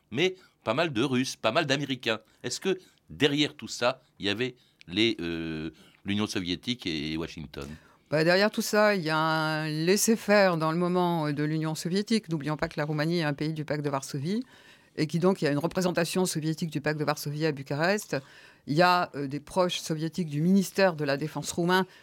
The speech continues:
Speaker 2: puisque les, les officiers roumains sont des officiers du pacte de Varsovie, ont été formés en Union soviétique. Et la C I A a donné, euh, également son feu vert, puisqu'elle est sur le terrain depuis plusieurs mois, à essayer de prendre contact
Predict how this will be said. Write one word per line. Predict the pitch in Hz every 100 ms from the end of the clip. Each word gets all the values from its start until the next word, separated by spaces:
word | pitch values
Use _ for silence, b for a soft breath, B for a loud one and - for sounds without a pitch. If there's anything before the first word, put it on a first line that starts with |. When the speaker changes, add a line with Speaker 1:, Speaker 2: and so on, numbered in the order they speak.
| B
Speaker 2:
puisque | - -
les, | 180 165 160 _
les | 156 156
officiers | 160 180 190
roumains | 170 160 180 160
sont | - - 202
des | 170
officiers | 160 165 165 -
du | 160
pacte | 139 135
de | 131
Varsovie, | 135 - 143 160 165
ont | 127
été | 131 131
formés | 139 143 143
en | 131
Union | 127 135
soviétique. | 139 147 135 139 - 254 - 143 B B B B -
Et | 170 208 196 - _ -
la | 170 175
C | 170 170
I | 156
A | 190 208 202 B B
a | 170 170
donné, | 165 185 220 175 135
euh, | - 139
également | 151 160 156 175
son | 170 147
feu | -
vert, | 160 208 180
puisqu'elle | - 139
est | 139
sur | - 143
le | 139
terrain | 170 180
depuis | 139 139
plusieurs | 131 160 143 139
mois, | 151 185 202 B B -
à | - 160
essayer | 151 147 180
de |
prendre | 156 - 156
contact | 147 139 165 175 175 -